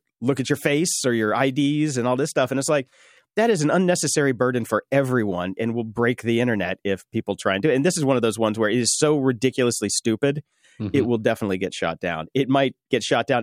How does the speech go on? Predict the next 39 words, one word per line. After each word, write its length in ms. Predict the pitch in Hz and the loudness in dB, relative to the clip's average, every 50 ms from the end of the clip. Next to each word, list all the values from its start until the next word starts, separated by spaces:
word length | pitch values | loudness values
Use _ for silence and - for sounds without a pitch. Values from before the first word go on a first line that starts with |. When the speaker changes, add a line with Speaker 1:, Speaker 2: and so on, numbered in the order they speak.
| - - | -2 -2
Speaker 1:
after 300 | 151 143 135 - 165 143 | -2 -2 0 0 0 0
it 40 | 131 | 0
gets 180 | 143 123 - | 0 0 0
ratified 600 | 123 123 139 156 160 - - 160 165 180 196 170 - | 0 2 2 0 0 0 0 0 2 2 0 -2 -2
<laughs> 20 | - | -2
and 100 | 135 - | -4 -2
passed 360 | - - 127 139 - - 139 | -2 -2 -2 -2 -2 -4 -4
into 120 | 117 110 | -2 0
law, 300 | 107 110 117 127 170 202 | 0 0 0 0 -2 -4
Speaker 2:
<laughs> 140 | 196 - - | -6 -4 -2
Speaker 1:
but 220 | 269 233 - - - - - 226 226 220 - 247 | 0 0 0 -2 -4 -10 -16 -14 -14 -4 -2 -2
eventually 640 | 247 233 214 320 330 320 - - 226 175 151 139 139 | 0 2 2 2 2 2 2 0 2 2 2 4 2
this 200 | 147 147 - 139 | 2 0 0 0
will 100 | 135 127 | 0 0
get 160 | 127 123 104 | 0 -2 -2
shot 300 | - - 113 104 98 - | -2 -2 -2 -2 -2 -2
down. 400 | 104 92 85 82 78 78 87 - _ _ _ _ _ _ _ _ _ - | -2 -2 -2 -2 -2 -4 -6 -10 _ _ _ _ _ _ _ _ _ -4
Um, 240 | 120 120 120 117 113 - | -2 -2 -2 -2 -2 0
there's 220 | - 160 156 143 - | 0 0 0 2 0
definitely, 320 | 180 170 175 175 170 160 - - | 0 0 2 2 2 2 0 0
there's 240 | 139 160 156 147 - | 0 0 0 2 0
some 120 | 143 135 | 2 2
links 200 | 143 147 135 - | 2 0 0 0
in 80 | 135 127 | -2 -2
the 40 | |
show 160 | - - 131 127 | 0 0 0 2
notes, 200 | 127 127 123 - | 2 0 0 0
but 140 | - 123 120 | -2 -2 -2
this 140 | 156 160 156 | -2 -2 -2
is 80 | 139 135 | 0 0
the 100 | 139 120 | 0 -2
K-, 380 | - - 147 147 151 151 - - 117 131 135 | 0 0 2 2 2 0 -2 -4 -2 -2 0
uh, 60 | 127 | 0
California's 580 | - 156 156 165 151 - 160 156 151 143 120 - - | 0 0 0 0 0 0 2 2 2 2 0 0 2
age-appropriate 720 | 139 156 165 151 147 - - - 143 135 - 143 135 - - | 2 2 2 2 0 0 0 0 0 2 2 0 0 0 -2
design 480 | 113 107 92 110 107 113 117 113 110 | -4 -4 -2 -2 0 0 0 -2 -4
code 400 | - - 101 92 90 87 90 92 - _ _ | -4 -4 -2 -2 -2 -4 -6 -10 -16 _ _
bill, 320 | - 95 90 87 90 90 - | -4 -4 -2 -4 -4 -4 -6
Speaker 2:
Mm-hmm. 280 | 110 90 101 98 92 | -8 -6 -6 -8 -8